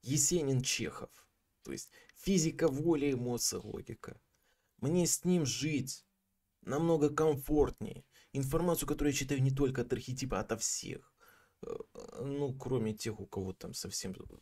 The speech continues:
далеко. Э, мне она намного больше подходит просто для того, чтобы в жизни расслабиться и вести себя естественно. Мне намного легче быть Есениным, Чеховым.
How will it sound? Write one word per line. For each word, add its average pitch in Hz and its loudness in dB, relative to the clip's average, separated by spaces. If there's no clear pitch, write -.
далеко. 123 -4
Э, - -16
мне 139 4
она 123 2
намного 123 0
больше 110 -4
подходит 131 -2
просто 117 0
для 107 -2
того, 120 0
чтобы 113 -4
в 107 -4
жизни 110 0
расслабиться 117 -2
и 104 -4
вести 107 -8
себя 107 -4
естественно. - -6
Мне 165 0
намного 123 2
легче 101 -4
быть 147 -2
Есениным, 175 0
Чеховым. - -4